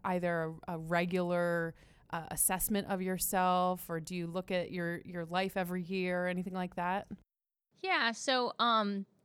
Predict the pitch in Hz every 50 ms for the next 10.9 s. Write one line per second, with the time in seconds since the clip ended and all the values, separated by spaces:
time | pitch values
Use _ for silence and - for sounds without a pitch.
0 | _ _ - 220 220 220 208 202 233 226 - 233 214 - - - 247 226 - 220
1 | 202 - - 196 180 - 175 170 160 160 156 151 - - - 175 180 165 160 170
2 | 170 208 240 - 208 208 202 - - - 214 208 208 - - - 190 185 180 180
3 | 175 175 165 _ _ _ _ _ _ _ - - 233 214 208 - 202 208 196 -
4 | - 196 190 - - - - 190 190 190 - 190 175 160 170 196 190 - - -
5 | - - - - - - _ _ _ _ _ _ _ _ - - 214 233 - -
6 | 269 220 285 330 349 381 330 294 233 208 190 - - - - - 226 233 240 240
7 | 226 196 - - - - 202 185 175 190 - 208 196 185 - 180 185 185 175 175
8 | 175 175 165 165 160 156 170 160 156 165 175 196 196 - - 196 202 - - 214
9 | 208 214 196 - 202 190 175 - - 185 175 175 170 165 170 170 - 180 170 160
10 | - 185 170 - 175 160 165 160 - - 170 160 147 151 - - -